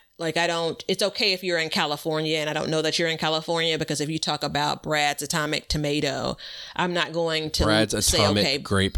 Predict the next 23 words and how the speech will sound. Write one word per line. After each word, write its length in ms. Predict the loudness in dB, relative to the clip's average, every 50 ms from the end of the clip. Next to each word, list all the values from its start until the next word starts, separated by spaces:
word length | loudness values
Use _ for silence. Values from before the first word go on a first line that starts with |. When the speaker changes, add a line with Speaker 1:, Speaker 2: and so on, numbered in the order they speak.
| -4 -4
Speaker 2:
Tomato. 540 | -2 0 2 2 2 4 2 2 2 0 -2 -6 -14 _ -12 -8
Speaker 1:
Okay. 360 | -6 -6 -4 -4 -6 -6 -4 -2
Speaker 2:
And 180 | 0 0 2 2
Brad 360 | 0 -2 -2 0 0 0 2
Speaker 1:
Excuse 360 | 0 0 0 -2 -2 0 2
Speaker 2:
made 200 | 4 4 4 4
Speaker 1:
me. 60 | 2
Speaker 2:
it. 120 | 0 -2 -6 -14 -20 -20 _ _ _ _ _ _ _ _ _
Speaker 1:
Yeah. 240 | -8 -6 -4 -4 -2 -2 -2 0 -2 -2 -2 -2
All 60 | -4
right. 180 | -2 -2 -2 -2 0 0
So 100 | 0 0
Mister 320 | 0 2 0 2 2 2
Brad's 340 | 2 2 2 4 4 2 2 2 4 4
Tomato 680 | 4 4 4 2 2 0 0 -2 -2 -4 -4 -4 -6 -8 -8 -10 -10 -10 -12 -20 -12 -6
in 200 | -4 -2 -2 -2
its 140 | -2 -2 -2
atomic 420 | -2 -2 0 0 0 0 -2 -4 -4
form 600 | -4 -2 0 0 0 0 0 -2 -4 -4 -4 -4 -4 -4 -6 -8 _ _ _ _ -18 -16 -16 -16 -16 -12 -6 -4
also 400 | -2 -2 0 0 2 2 2 2
being 240 | 0 0 -2 -2 -4
a 80 | -6
grape. 420 | -6 -4 -2 -2 -2 -2 -4 -8